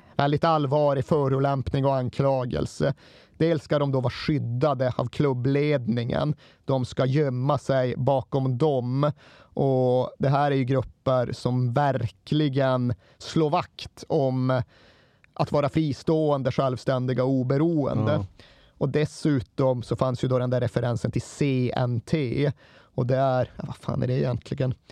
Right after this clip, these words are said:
Speaker 1: Anarkosyndikalisternas
Speaker 2: Jaha.
Speaker 1: fackförbund i Frankrike,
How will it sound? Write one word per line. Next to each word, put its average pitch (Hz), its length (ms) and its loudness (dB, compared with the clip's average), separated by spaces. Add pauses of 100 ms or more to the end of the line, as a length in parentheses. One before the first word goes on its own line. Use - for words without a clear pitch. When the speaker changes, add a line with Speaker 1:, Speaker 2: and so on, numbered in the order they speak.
(220)
Speaker 1:
Anarkosyndikalisternas 160 1800 0
Speaker 2:
Jaha. 117 80 2
Speaker 1:
fackförbund 175 840 0
i 139 60 2
Frankrike, 127 880 0